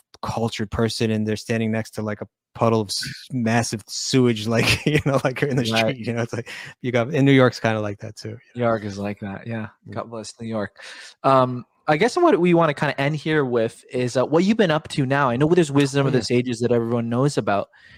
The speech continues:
Speaker 2: uh, but what else have you been up to more
Speaker 1: Well,
Speaker 2: recently?
Speaker 1: you know, um, I'm still involved at the Bhakti Center, uh,
Speaker 2: Mm-hmm.
Speaker 1: not as hands-on, but, uh, there, there's one thing, it,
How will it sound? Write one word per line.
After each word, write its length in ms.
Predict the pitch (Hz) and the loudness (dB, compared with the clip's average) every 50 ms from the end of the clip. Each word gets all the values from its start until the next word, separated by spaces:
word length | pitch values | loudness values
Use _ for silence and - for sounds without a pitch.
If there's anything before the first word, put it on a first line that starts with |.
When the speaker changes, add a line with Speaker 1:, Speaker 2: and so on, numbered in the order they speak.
| _ _ - _ | _ _ -8 _
Speaker 2:
uh, 240 | 123 120 117 120 | -2 0 0 0
but 140 | 117 113 127 123 | 0 0 0 0
what 160 | 143 208 226 | 2 2 2
else 240 | 247 302 311 - - | 4 2 2 2 0
have 100 | 170 147 | 0 0
you 80 | 135 | 2
been 200 | 117 - 104 92 | 2 0 -2 -2
up 160 | 98 90 - - | -4 -8 -8 -10
to 100 | - 101 | -16 -16
more 80 | 104 - _ _ _ _ _ _ _ _ _ _ - - _ _ | -16 -16 _ _ _ _ _ _ _ _ _ _ -20 -20 _ _
Speaker 1:
Well, 220 | 156 170 160 156 104 | 4 4 4 4 0
Speaker 2:
recently? 240 | 104 - - 151 | -4 -8 -2 2
Speaker 1:
you 60 | 143 147 | 2 4
know, 460 | 156 143 139 135 127 123 131 156 190 _ _ _ _ _ _ _ _ _ _ | 4 4 2 2 0 -2 -6 -10 -16 _ _ _ _ _ _ _ _ _ _
um, 200 | - 127 123 123 | 0 0 0 0
I'm 140 | 180 143 147 | 0 0 -2
still 260 | - - - 202 190 | -2 0 0 2 2
involved 320 | 180 139 135 139 139 135 139 | 4 4 4 4 4 4 2
at 60 | 127 | -4
the 40 | 127 | 0
Bhakti 220 | 127 131 131 120 | 0 -2 -2 -2
Center, 420 | 131 - - 143 135 143 151 160 _ _ _ _ _ _ _ _ _ _ _ _ | -8 -6 -2 -2 -2 -2 -4 -8 _ _ _ _ _ _ _ _ _ _ _ _
uh, 300 | 120 107 107 104 104 113 | -4 -2 0 0 0 0
Speaker 2:
Mm-hmm. 60 | 127 | 2
Speaker 1:
not 200 | 123 127 131 127 | 4 4 4 4
as 120 | 123 113 - | 2 0 -2
hands-on, 960 | - - 117 107 123 131 127 123 117 104 117 113 117 117 117 117 117 113 107 | -8 -8 -6 0 2 2 4 2 0 2 0 0 2 2 0 0 0 0 -2
but, 280 | 101 110 98 _ - | -2 -4 -8 _ -6
uh, 380 | - 101 98 98 98 95 101 113 _ _ _ _ - - _ _ | -6 -4 -4 -6 -8 -10 -12 -14 _ _ _ _ -20 -20 _ _
there, 160 | 120 120 131 | 0 0 0
there's 260 | 139 139 127 127 117 | 2 2 0 0 2
one 200 | 123 139 156 165 | 2 0 0 0
thing, 280 | - - - 151 143 127 | 0 -2 0 0 2 2
it, 300 | 113 110 123 123 113 120 | 0 -2 -4 -6 -6 -8